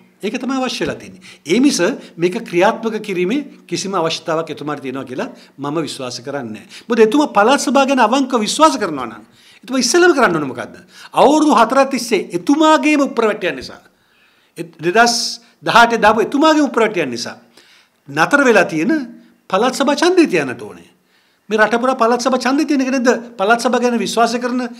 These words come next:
ඒක ශක්තිමත් කරන්න බලාපොරොත්තු වෙන කෙනෙක්ගේ මූලික වගකීම වෙන්නේ. මොකද මේක ජනතා පරමාධිපත්‍යය. වෙන කාටවත් තීන්දුව කරන්න බෑ. එතුමාට ඇවිල්ලා කියන්න බෑ, "මේ කවුරුත් කරන දේ මම කරනවා.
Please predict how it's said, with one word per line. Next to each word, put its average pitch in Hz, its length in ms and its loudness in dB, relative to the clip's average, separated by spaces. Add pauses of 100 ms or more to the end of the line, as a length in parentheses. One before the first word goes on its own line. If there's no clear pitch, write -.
(140)
ඒක 180 180 -6
ශක්තිමත් 220 440 -2
කරන්න 240 200 -4
බලාපොරොත්තු 233 420 -2
වෙන 233 140 -4
කෙනෙක්ගේ 226 640 -4
මූලික 233 440 -2 (100)
වගකීම 240 440 0
වෙන්නේ. 117 340 -6 (400)
මොකද 240 160 -2
මේක 277 160 -2
ජනතා 233 400 2
පරමාධිපත්‍යය. 262 880 0 (320)
වෙන 190 160 0
කාටවත් 262 400 2
තීන්දුව 254 260 -4
කරන්න 240 220 0
බෑ. 247 200 2 (220)
එතුමාට 240 360 -2
ඇවිල්ලා 240 220 0
කියන්න 233 280 0
බෑ, 247 120 4
"මේ 240 120 -2
කවුරුත් 226 340 0
කරන 233 300 -2
දේ 240 100 0
මම 220 180 -6
කරනවා. 226 280 -12